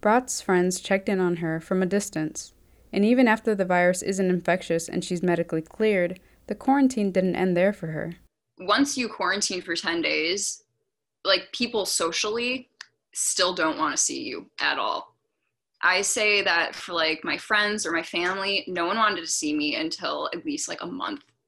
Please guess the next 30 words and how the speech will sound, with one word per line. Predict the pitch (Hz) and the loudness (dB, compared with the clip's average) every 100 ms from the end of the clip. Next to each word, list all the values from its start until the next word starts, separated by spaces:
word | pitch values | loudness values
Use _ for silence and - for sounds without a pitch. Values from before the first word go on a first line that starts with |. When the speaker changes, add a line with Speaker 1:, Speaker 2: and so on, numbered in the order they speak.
| _ | _
Speaker 2:
after. | 143 - - - - - _ _ - | -4 -4 -4 -10 -10 -14 _ _ -4
I, | 180 180 175 151 | 0 2 0 0
I | |
don't | 165 160 | -2 -4
think | 170 | -6
people | 170 165 | -8 -6
realize | 147 156 160 156 | -4 -2 -2 -2
that, | 151 151 147 _ _ | 0 0 -4 _ _
and | 165 160 160 | -2 -2 -2
it's, | 156 160 - - | -4 -4 -6 -6
it's | 175 | -4
very | 165 156 | -2 -2
detrimental | 147 147 - 147 - | -2 -6 -6 -8 -10
to | - | -10
mental | - - - | -12 -12 -12
health, | - - - | -12 -12 -14
I'll | 175 | -12
say | - | -10
that | 98 - | -10 -10
much. | - - - _ _ _ _ | -10 -8 -10 _ _ _ _
Speaker 1:
Bratz | - 226 254 | 0 2 2
is | 294 247 | 0 2
recognizing | 202 202 185 180 185 185 185 | 2 2 2 2 2 0 0
the | 190 | -4
change | - 214 233 | -2 -2 0
going | - 196 180 | 0 0 2
on | 175 | 0
in | 170 165 | 0 0
the | 160 | -2
world, | 160 160 185 | -4 -6 -12